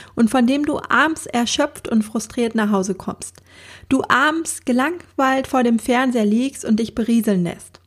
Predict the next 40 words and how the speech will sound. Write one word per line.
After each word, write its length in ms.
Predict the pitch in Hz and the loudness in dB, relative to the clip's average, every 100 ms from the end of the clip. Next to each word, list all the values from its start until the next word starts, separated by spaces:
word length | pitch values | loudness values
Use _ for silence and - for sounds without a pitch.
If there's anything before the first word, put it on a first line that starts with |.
| - - - - | -20 -20 -20 -10
All 180 | - 233 | 0 2
das 360 | 220 277 330 - | 2 0 -2 -4
wird 100 | 269 | -2
in 140 | 240 | 2
dem 100 | 226 | 4
Museum 500 | 220 214 214 240 240 | 4 2 2 0 0
zu 160 | - 220 | -2 0
sehen 300 | 214 214 190 | 2 2 0
sein. 320 | 175 185 214 - _ _ _ _ | -2 -6 -8 -14 _ _ _ _
Aber 220 | 254 254 | 2 4
deine 200 | 262 269 | 4 2
ganzen 380 | 285 381 - 320 | 0 -2 -6 -8
Träume 380 | - - 381 403 | -2 2 2 2
und 200 | 277 233 | 0 2
Wünsche, 320 | 320 403 403 | 0 0 0
die 100 | 233 | 0
du 140 | 190 196 | 0 -2
hattest, 420 | 190 180 196 - - - - | -4 -4 -8 -10 -20 -20 -2
werden 260 | 254 320 381 | 0 2 0
nicht 200 | 427 - | -4 -4
zu 120 | - | -2
sehen 320 | 185 185 180 | 2 4 4
sein, 340 | 175 185 180 190 - - | 0 0 -2 -4 -10 -4
denn 160 | 214 208 | 2 2
im 160 | 202 | 4
Museum 600 | 208 196 190 247 320 330 | 4 4 2 0 0 2
wird 160 | 214 202 | 2 2
nur 100 | 208 | 2
das 280 | 185 226 - | 0 -2 0
dargestellt, 720 | 247 247 247 220 - 226 233 - - - | 0 0 -2 -6 -4 -2 -4 -8 -8 0
was 180 | 226 220 | 0 0
du 300 | 220 202 190 | -2 0 2
wirklich 580 | 269 285 - 262 - | 2 0 -2 -2 -2
erlebt 440 | 233 220 196 190 - | 0 4 4 2 -10
hast. 240 | - - - _ _ - - - - | -12 -14 -20 _ _ -20 -20 -20 -4
Nimm 160 | - 285 | 0 2
dir 180 | 349 339 | 2 0
kurz 360 | - 285 - - | 0 -2 -2 -2
einen 220 | 220 208 | 0 2
Augenblick, 600 | 208 226 202 180 175 | 2 4 4 0 -2